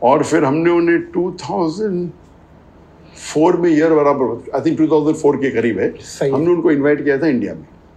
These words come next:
Speaker 2: आए थे?
Speaker 1: India में invite किया हमने टू थाउजेंड फ़ोर में, और वो आए थे।
Speaker 2: हाँ।
Speaker 1: और हमने माशाल्लाह उस टाइम हमारा level ज़रा कुछ दूसरा था,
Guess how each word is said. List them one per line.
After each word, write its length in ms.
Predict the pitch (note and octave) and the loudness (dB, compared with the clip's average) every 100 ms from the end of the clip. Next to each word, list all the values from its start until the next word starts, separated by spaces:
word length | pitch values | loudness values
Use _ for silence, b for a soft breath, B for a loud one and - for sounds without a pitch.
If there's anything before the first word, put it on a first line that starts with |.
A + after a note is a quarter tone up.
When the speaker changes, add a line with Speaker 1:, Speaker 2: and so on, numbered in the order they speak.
| - | 4
Speaker 2:
आए 180 | D3 | 4
थे? 560 | D#3 - - - - C#3+ | 2 -6 -20 -20 -10 -4
Speaker 1:
India 180 | D3 F#3 | 0 2
में 120 | F3+ | 2
invite 240 | D#3 F3+ | 2 2
किया 120 | C3+ A2 | 0 -2
हमने 180 | A#2 F4+ - - - - - - - | -2 -4 -6 -18 -20 -20 -20 -20 -6
टू 120 | D3 | -2
थाउजेंड 300 | C3 C3 D3 | 2 2 2
फ़ोर 180 | C3 G#2+ | 0 -2
में, 160 | D#2 - - - - - - - | -2 -8 -18 -20 -20 -20 -8 0
और 120 | C#3 | 2
वो 80 | C#3 | 4
आए 160 | D3+ | 4
थे। 180 | F3 C3+ | 2 0
Speaker 2:
हाँ। 720 | D#3+ - - - B2+ - - - | -2 -4 -18 -18 -18 -18 -12 -2
Speaker 1:
और 140 | C3 | 0
हमने 260 | C#3+ D#3+ E3 | 2 2 2
माशाल्लाह 460 | D3+ D3 D#3+ D3 | 2 2 2 2
उस 120 | C#3+ E3 | 2 0
टाइम 240 | D#3 D#3 | 0 2
हमारा 180 | D3 C3+ | 2 2
level 260 | C#3 D3+ | 2 2
ज़रा 160 | D3 C#3 | 2 2
कुछ 160 | B2+ A#2+ | 0 -2
दूसरा 280 | A#2 C#3+ | -2 -2
था, 240 | B2 - | -2 -4